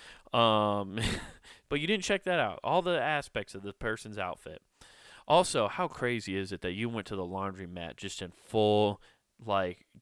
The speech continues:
cowboy gear, you know? Just walking in. I hope that, like, the, the laundromat has the double, like, lu-, uh, saloon doors, like,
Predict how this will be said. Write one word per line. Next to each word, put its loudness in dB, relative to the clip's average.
cowboy 4
gear, -12
you -8
know? -4
Just -12
walking -4
in. -4
I 0
hope 4
that, 2
like, 2
the, 0
the 2
laundromat 2
has -2
the -6
double, 2
like, -2
lu-, -6
uh, -4
saloon -4
doors, 4
like, -4